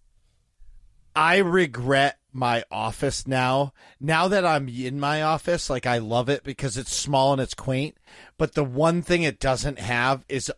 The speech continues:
awesome storage. Where if, like, I was, like, two feet bigger one way, I could just have, I would just build crazy built-ins,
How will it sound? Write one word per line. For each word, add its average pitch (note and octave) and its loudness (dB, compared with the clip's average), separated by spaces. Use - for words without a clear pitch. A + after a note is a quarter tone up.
awesome B2 2
storage. B2+ 0
Where D3+ 4
if, C3+ -2
like, C#3+ 2
I D#3 4
was, E3 2
like, C#3 0
two F3 0
feet D3+ -2
bigger D3 0
one C3+ -2
way, C3 0
I D#3+ 2
could D#3+ -4
just C#3+ -2
have, D3 0
I D#3+ 2
would D#3 0
just B2+ -6
build D#3 2
crazy D3+ -2
built-ins, C#3+ 0